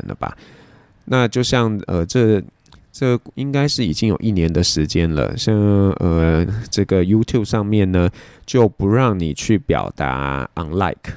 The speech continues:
就是现在你只能看到 like 的数量。那也都是希望这些方式呢，可以降低这些网际网络使用对人一个，呃，负面的影响。当然我知道这个，这个问题其实没有那么简单啦，因为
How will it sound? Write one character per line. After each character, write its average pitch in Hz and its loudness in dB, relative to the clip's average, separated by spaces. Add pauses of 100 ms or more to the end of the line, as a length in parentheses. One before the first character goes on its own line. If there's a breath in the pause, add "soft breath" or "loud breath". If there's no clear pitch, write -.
(140)
就 110 -2
是 101 2
现 147 0
在 139 2
你 104 -2
只 95 -6
能 87 -2
看 104 -4
到 95 0
like 95 -2
的 - -4
数 76 -2
量。 76 -2 (400 loud breath)
那 117 0
也 92 0
都 113 2
是 123 0
希 123 2
望 120 2
这 107 0
些 107 0
方 101 -2
式 101 0
呢， 76 -2
可 - -4
以 104 2
降 113 -4
低 107 2
这 - -2
些 101 2
网 85 -2
际 104 2
网 80 0
络 101 0
使 90 0
用 92 2
对 101 0
人 78 -2
一 90 -6
个， 90 0 (300 loud breath)
呃， 71 0
负 107 -2
面 101 0
的 69 -2
影 58 -6
响。 - -4 (800 loud breath)
当 127 2
然 113 2
我 85 -2
知 110 0
道 107 4
这 110 -2
个， 98 2 (220)
这 117 -2
个 110 2
问 113 2
题 92 0
其 87 -4
实 92 -2
没 92 0
有 92 0
那 95 0
么 92 2
简 - -4
单 78 -2
啦， 71 0
因 101 2
为 101 2